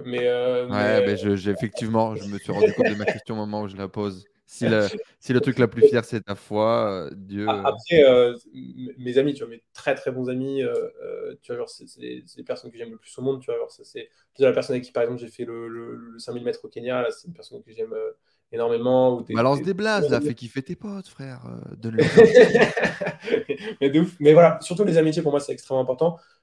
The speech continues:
Speaker 1: J'en ai pas beaucoup des très, très bonnes amitiés, mais je les, je les chouchoute, tu vois, et j'en prends soin. Donc, euh, donc ça, c'est vraiment important.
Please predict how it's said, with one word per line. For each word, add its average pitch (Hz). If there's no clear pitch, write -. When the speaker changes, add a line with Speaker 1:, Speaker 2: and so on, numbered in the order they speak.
Speaker 1:
J'en 131
ai 143
pas 160
beaucoup 160
des 135
très, -
très -
bonnes 139
amitiés, 131
mais 127
je 117
les, 120
je 117
les 117
chouchoute, -
tu -
vois, -
et 117
j'en 113
prends -
soin. -
Donc, 110
euh, 107
donc 117
ça, 123
c'est 120
vraiment 117
important. -